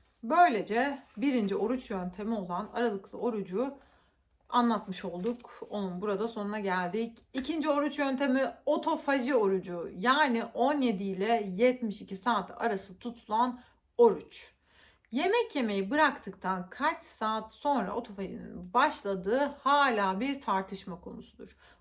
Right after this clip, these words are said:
Otofaji on yedinci saatten itibaren başlar ve yetmiş iki saatte en yüksek, en verimli noktaya ulaşır. Yani otofaji orucu, e, nun esası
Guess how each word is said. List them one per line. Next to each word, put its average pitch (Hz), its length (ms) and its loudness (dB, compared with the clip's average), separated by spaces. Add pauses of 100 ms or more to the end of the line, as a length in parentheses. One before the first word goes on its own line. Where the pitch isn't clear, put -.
Otofaji 226 640 0
on 392 200 -4
yedinci 196 380 -4
saatten 196 420 -6
itibaren 190 540 -6
başlar 240 520 0
ve 214 60 -6
yetmiş 220 440 -4
iki 240 120 -12
saatte - 600 -6 (120)
en 294 320 0
yüksek, 190 640 -4
en 269 320 0
verimli 185 480 -4
noktaya 247 760 2 (140)
ulaşır. 196 640 -4 (380)
Yani 285 340 2
otofaji 240 580 -4
orucu, 196 840 0 (600)
e, 185 840 0 (1040)
nun 208 440 2 (120)
esası 254 800 0